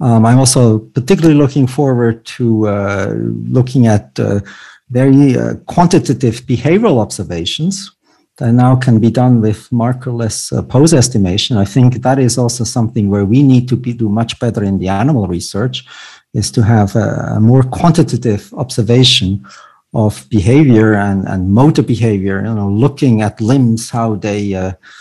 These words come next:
move. That is certainly something we can do now much better. And then, uh, Thursday, we're gonna have, uh, Philip Starr's keynote lecture. So I'm looking forward to that one because it is, uh, getting into look,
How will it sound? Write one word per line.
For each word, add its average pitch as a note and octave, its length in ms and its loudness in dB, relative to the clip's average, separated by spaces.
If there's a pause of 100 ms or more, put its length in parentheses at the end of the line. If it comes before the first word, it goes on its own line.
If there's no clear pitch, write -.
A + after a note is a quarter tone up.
(260)
move. C3 520 4
That B2+ 220 -4
is A#2 180 -4
certainly B2 360 -4
something G#2 400 -2
we G2+ 100 0
can G#2 180 -2
do A2+ 140 0
now G#2 180 0
much G2 300 -2
better. G#2 340 -4 (720)
And A2+ 320 4
then, C#3+ 360 4
uh, C#3+ 260 2 (180)
Thursday, D#3 340 0
we're E3 80 0
gonna E3+ 160 2
have, D3+ 380 0
uh, D3+ 160 0
Philip D#3 300 -4
Starr's D#3+ 380 -2
keynote D3 380 -4
lecture. G2+ 400 -6
So C#3+ 200 -4
I'm C3 120 2
looking B2+ 220 0
forward C#3 340 -2
to C3+ 100 -4
that F3+ 160 -2
one C3+ 340 0
because C3+ 420 -6
it B2+ 140 0
is, D3+ 360 2 (560)
uh, - 300 -10 (400)
getting E3 380 4
into D3+ 800 4 (380)
look, D#3+ 340 0